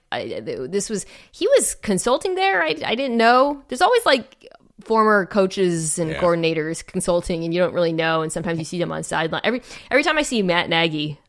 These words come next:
Speaker 1: on the Kansas City
Speaker 2: <laughs> Yeah,
Speaker 1: side, I'm
Speaker 2: it's
Speaker 1: like,
Speaker 2: a
Speaker 1: "What?"
Speaker 2: shock. <laughs>
Speaker 1: <laughs>
Speaker 2: I've seen it, like, three times this year, and every time I'm like, "You're like, oh, hey,
Speaker 1: You
Speaker 2: Matt."
Speaker 1: again. Um, wait, the other one was, where was Anthony Lynn? San Francisco.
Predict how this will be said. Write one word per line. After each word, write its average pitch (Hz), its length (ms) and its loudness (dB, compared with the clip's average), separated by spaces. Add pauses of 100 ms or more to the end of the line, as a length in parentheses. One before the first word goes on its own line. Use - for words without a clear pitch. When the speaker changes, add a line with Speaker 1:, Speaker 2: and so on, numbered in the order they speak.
Speaker 1:
on 165 120 -2
the 165 60 -8
Kansas 170 300 0
City 165 200 2
Speaker 2:
<laughs> 151 40 -2
Yeah, 104 300 4
Speaker 1:
side, 82 80 0
I'm - 80 -2
Speaker 2:
it's 175 160 0
Speaker 1:
like, 147 480 2
Speaker 2:
a - 340 -2
Speaker 1:
"What?" 156 120 6
Speaker 2:
shock. - 160 -2
<laughs> - 20 -10
Speaker 1:
<laughs> - 20 -10
Speaker 2:
I've 135 160 6
seen 185 160 4
it, 175 40 4
like, 156 200 6
three 151 220 4
times 131 260 4
this 120 180 0
year, 117 120 6
and 113 80 6
every 127 200 4
time 110 380 4
I'm 107 120 0
like, 113 180 4
"You're 113 120 2
like, 104 160 2
oh, 208 320 2 (340)
hey, 403 160 8
Speaker 1:
You 160 60 4
Speaker 2:
Matt." - 200 6
Speaker 1:
again. 170 380 -2 (420)
Um, 180 480 4
wait, 208 340 2
the 269 100 2
other 269 160 2
one 262 160 4
was, 233 160 2
where 285 120 -2
was 392 140 -2
Anthony 262 380 2
Lynn? 220 480 0
San 254 160 6
Francisco. 185 580 0